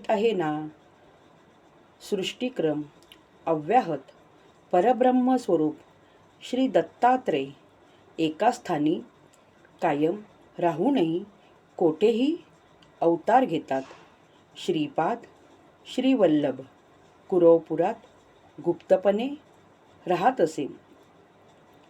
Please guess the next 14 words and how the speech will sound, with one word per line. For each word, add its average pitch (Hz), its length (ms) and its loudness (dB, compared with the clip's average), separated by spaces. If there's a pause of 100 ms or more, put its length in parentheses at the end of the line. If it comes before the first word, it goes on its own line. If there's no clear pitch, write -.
(380)
तरी 190 220 4
त्यांनी 165 480 2 (640)
आपल्या 170 440 0 (120)
योगबळाने 151 1000 2 (640)
विविध 190 380 0
काळी 165 480 0 (600)
अवतार 165 420 2
घेतले, 151 420 -6 (1500)
हे 233 240 2
लक्षात - 360 0
घे. 151 220 -10 (920)
गुरुभक्ती 175 880 -2 (400)
व्यर्थ 151 420 0
जात 226 260 0